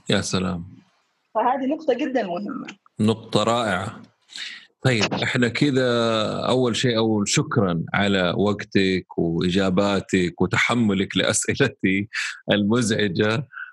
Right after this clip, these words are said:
Speaker 1: وأنا أترك لك المايك الآن، آه، تقولي اللي تبي تقوليه، وتفضلي.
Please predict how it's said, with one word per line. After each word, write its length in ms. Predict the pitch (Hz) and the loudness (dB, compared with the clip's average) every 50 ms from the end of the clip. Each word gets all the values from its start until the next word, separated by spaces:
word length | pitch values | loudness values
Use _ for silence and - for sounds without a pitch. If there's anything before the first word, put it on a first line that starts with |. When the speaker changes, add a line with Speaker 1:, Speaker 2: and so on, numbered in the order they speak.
| _ _ | _ _
Speaker 1:
وأنا 1600 | - - 101 101 101 101 101 101 98 98 98 98 95 95 95 95 92 95 95 95 95 95 95 - - - - - - 120 117 120 117 | -2 0 0 2 2 2 2 2 2 0 0 0 0 0 0 0 0 0 0 0 0 -2 -2 -2 -4 -6 -8 -4 -2 0 2 2 0
أترك 320 | 117 117 123 120 117 - | 0 0 0 0 0 2
لك 180 | 107 101 - - | 0 0 2 2
المايك 460 | 101 98 98 101 101 104 101 104 - | 2 4 4 4 2 2 0 0 -2
الآن، 600 | 98 92 - - 98 101 98 98 98 98 95 95 90 | -2 -2 0 0 0 0 2 2 2 2 2 2 2
آه، 460 | 85 87 90 90 90 90 87 82 78 - - - - _ _ _ - | 0 0 0 0 -2 -2 -2 -4 -4 -4 -6 -8 -10 _ _ _ -4
تقولي 260 | - 101 113 113 104 | 0 2 4 4 4
اللي 120 | 98 95 | 2 0
تبي 180 | - - 87 92 | 0 0 -2 -2
تقوليه، 640 | - - - 92 92 95 107 120 131 131 127 120 104 | -2 0 0 0 2 2 2 2 2 2 2 0 0
وتفضلي. 920 | 82 78 - - _ _ _ _ _ _ - - 113 87 107 80 76 | -2 -4 -6 -10 _ _ _ _ _ _ 0 0 0 0 0 -4 -4